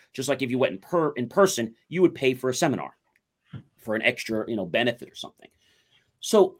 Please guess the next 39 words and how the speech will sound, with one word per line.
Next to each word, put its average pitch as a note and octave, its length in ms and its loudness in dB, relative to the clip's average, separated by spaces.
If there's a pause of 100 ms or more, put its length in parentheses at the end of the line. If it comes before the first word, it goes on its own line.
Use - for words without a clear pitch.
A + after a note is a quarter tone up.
(120)
uh, E3+ 240 10
we're D#3+ 240 0
almost, F4 580 2
uh, A#2+ 460 6
out A2+ 160 2
of A2+ 80 -8
time, D3 340 -2
but C3 120 -2
I C#3 100 2
wanted C4+ 320 -2
to - 120 -2
ask C3+ 300 -4
you C3 100 -4
just B2+ 240 -6
another B2+ 200 -2
question. A#2+ 480 -2 (440)
What A#3 260 0
would G4 180 4
you G#3 80 4
like D3 300 4
to D3 100 -6
leave A#2 640 -4
our G#2+ 180 4
viewers F#2+ 560 -4
with F2+ 220 -6
tonight? E2 560 -10
I F#2 100 -8
mean, G2 300 -4
is A2 260 -6
there - 120 -10
something G#3 600 -4
that - 180 0 (280)
you C3+ 100 -4
want C#3 300 0
everyone E3 480 0
to B2+ 80 -6
take - 360 -10
home C3 380 -2
tonight F#2 460 -8